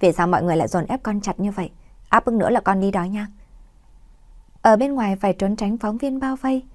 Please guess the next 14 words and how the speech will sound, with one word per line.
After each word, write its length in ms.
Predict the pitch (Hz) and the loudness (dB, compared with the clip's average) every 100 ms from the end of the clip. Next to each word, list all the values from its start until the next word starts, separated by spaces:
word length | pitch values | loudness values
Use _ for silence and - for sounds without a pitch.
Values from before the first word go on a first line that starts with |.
| - - - | -20 -20 0
ở 120 | 165 | 2
nhà 200 | 151 151 | 2 -2
phải 160 | 151 156 | 0 0
mệt 240 | 156 151 | 0 -2
mỏi 200 | 160 156 | 0 0
đối 140 | 147 170 | 0 0
mặt 160 | 226 - | -2 0
với 100 | 175 | 0
sự 180 | 175 175 | 0 -2
săn 260 | 180 175 | 0 0
đuổi 180 | 175 165 | 0 0
của 160 | 156 170 | 0 -2
người 200 | 160 156 | -2 -4
nhà. 300 | 160 156 | -4 -6